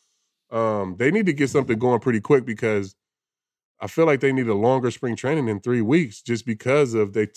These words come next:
the guys took so much time off. So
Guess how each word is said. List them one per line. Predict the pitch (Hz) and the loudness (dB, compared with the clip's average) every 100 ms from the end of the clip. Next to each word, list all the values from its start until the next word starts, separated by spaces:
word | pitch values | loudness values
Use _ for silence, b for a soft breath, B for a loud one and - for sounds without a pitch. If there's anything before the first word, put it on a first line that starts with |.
| - | -12
the | 113 | -8
guys | 98 110 117 | -4 -4 -4
took | - 120 | -2 -4
so | - - 110 117 | -4 -2 2 4
much | 120 117 | 2 0
time | - 160 240 | -2 -2 -2
off. | 78 - | -8 -14
So | - 113 107 101 | -4 0 2 0